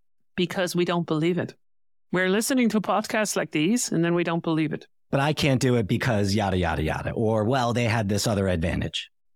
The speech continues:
Speaker 1: Yeah, there's some other reasons. Or, yeah, but for me, it's different. I'm really not savable. I'm stupid. I'm this, I'm that. It's not necessary.
Speaker 2: Earlier in our conversation, you mentioned that even today, you have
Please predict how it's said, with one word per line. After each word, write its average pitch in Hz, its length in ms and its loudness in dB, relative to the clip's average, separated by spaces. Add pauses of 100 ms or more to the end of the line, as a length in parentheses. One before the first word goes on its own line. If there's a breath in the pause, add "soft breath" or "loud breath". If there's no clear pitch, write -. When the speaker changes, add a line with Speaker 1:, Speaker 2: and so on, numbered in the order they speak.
(160)
Speaker 1:
Yeah, 269 480 -2
there's 262 160 -2
some 226 160 0
other 226 200 0
reasons. 208 500 0
Or, 180 60 0
yeah, 185 240 2
but 180 200 -4
for 180 120 -2
me, 196 160 2
it's 196 140 -2
different. 165 540 -4 (340)
I'm 202 180 0
really 190 320 2
not 175 200 0
savable. 160 720 -2
I'm 185 200 0
stupid. 170 600 -2
I'm 180 200 0
this, 160 240 -2
I'm 165 140 0
that. 151 380 -6 (120)
It's 240 180 -2
not 277 140 2
necessary. 247 560 -2 (880)
Speaker 2:
Earlier 185 240 2
in 208 60 2
our 180 120 2
conversation, 104 760 0
you 110 100 4
mentioned 101 480 2
that 87 260 0 (400)
even 151 240 2
today, 98 300 0
you 87 160 2
have 92 260 -2